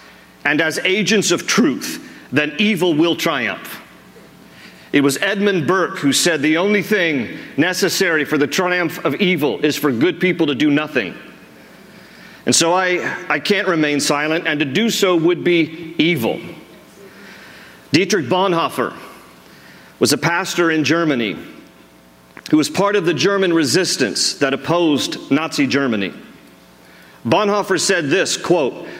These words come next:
"Silence in the face of evil is itself evil, and God will not hold us guiltless.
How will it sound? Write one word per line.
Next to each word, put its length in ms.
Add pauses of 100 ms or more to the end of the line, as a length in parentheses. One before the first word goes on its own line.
(180)
"Silence 720
in 160
the 80
face 400
of 260
evil 480 (1300)
is 200
itself 520
evil, 340 (1080)
and 200
God 280
will 100
not 240
hold 340
us 200
guiltless. 1120